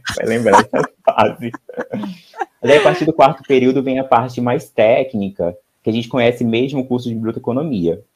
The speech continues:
Daí comecei a gostar mesmo do curso, aí eu fui atrás da professora Célia Simonetti pra participar de um projeto de pesquisa, e ela veio com uma temática de métricas aplicado nos anais do Seminário Nacional de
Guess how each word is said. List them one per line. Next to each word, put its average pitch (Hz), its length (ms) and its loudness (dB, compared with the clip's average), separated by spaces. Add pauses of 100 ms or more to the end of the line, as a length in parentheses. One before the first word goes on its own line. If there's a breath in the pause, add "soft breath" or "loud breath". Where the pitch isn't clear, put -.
(120)
Daí 117 140 6
comecei 139 300 -4
a 135 60 0
gostar 127 340 0
mesmo 123 460 -2
do 120 100 -6
curso, 120 640 -6 (160)
aí 113 160 4
eu 135 100 2
fui 127 140 2
atrás 123 280 4
da 131 80 2
professora 113 340 0
Célia 104 240 2
Simonetti 98 720 -2 (100)
pra 90 460 2 (260)
participar 101 540 2
de 113 60 -4
um 110 60 -4
projeto 101 340 2
de - 60 -18
pesquisa, 104 720 -2 (280)
e 110 120 2
ela 120 200 6
veio 120 400 0
com 139 80 -8
uma 127 120 0
temática 123 480 -2
de 123 80 -4
métricas 127 600 2
aplicado 123 560 2
nos 120 180 -4
anais 117 440 -2
do 113 60 -12
Seminário 110 420 -2
Nacional 113 300 -4
de 107 40 -4